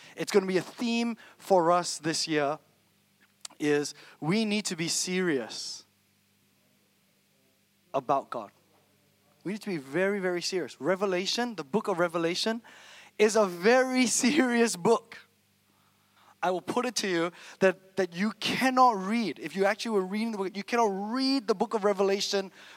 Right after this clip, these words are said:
with a smile on your face the entire time. It's kind of like the passage Pastor Jonathan was reading today. And you're like, "Oh, what?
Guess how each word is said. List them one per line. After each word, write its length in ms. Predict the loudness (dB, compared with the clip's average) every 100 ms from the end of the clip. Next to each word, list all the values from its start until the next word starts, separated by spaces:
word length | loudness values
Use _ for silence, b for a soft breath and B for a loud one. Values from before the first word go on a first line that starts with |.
| 0
with 160 | 2
a 120 | 4 4
smile 760 | 2 -2 2 6 6 6 6
on 180 | 4 4
your 160 | 4 2
face 520 | 2 2 2 0 -6
the 180 | -6 -2
entire 800 | -2 -4 0 2 2 2 0 -2
time. 680 | -8 -4 0 0 -2 -10 -18 _ _ _ B B B B B B B B B
It's 160 | -6 -4
kind 460 | -2 2 2 2
of 120 | 0
like 460 | 4 4 4 -2 -12 B B B
the 120 | -4 -2
passage 560 | 0 2 0 -4 -2
Pastor 260 | -2 -2 0
Jonathan 340 | 2 2 0
was 140 | -4 -4
reading 260 | -4 -4
today. 460 | -4 -2 0 -2 -8 b b b b b
And 80 | -10
you're 60 | -8
like, 200 | -8 -10 -10
"Oh, 320 | -8 -6 -10 -14 _ -6
what? 480 | 2 2 2 -6